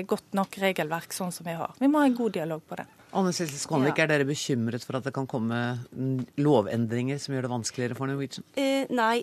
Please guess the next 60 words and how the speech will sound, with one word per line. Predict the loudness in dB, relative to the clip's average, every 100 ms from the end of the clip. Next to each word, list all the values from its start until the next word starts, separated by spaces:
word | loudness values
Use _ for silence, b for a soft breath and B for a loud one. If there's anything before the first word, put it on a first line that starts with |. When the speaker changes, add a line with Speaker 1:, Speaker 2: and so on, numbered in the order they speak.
| 2
Speaker 3:
det | 6
er | 8 6
vi | 4
egentlig | 0 -2 -6
ikke | -8
bekymret | -6 -4 -4 -4
for. | -4 -4
Og | -4
så | -4 -2
må | 2
jeg | 2 0
få | -6
lov | -8
til | -8
å |
si | -6 -6
at | -4
dette | -6 -4 -2
handler | 0 0 0
jo | 0
om, | 0 0 0 -4 B B 0
eh, | 4 4
ansatte | 4 2 0 -4 -6 -4 -2
som | 0 0
har, | 0 0 0 -2
eh, | -6 -4 -6
sin, | -6 -6 -4 -4 -6 -8 B B
de | -6
bor, | -4 -2 0
eh, | 0 0 2 2
andre, | 2 0 0 0
i | 0 0
andre | 0 -2
land | -2 -2
enn | -2
i | -2
Norge. | -2 -4 -4 -2
De | -2
bor | -2 -4
i, | -2 -2 -2 -4 B B B -4
vi |
har | 0 2
ansatte | 2 0 -2 -6 -4
i, | -2 -4 -6 -8 -2
i |
England, | 2 4 4 4 2 -4 B
vi | -4
har | -2 0
det | -2
i |
Spania, | -2 2 2 2 2 2 0 B B -6
vi | -2
har | 0 0
det | -2 -2
for | -4
så | -4
vidt | -4
i | -2
hele | 0 2
Norden. | 0 0 2 2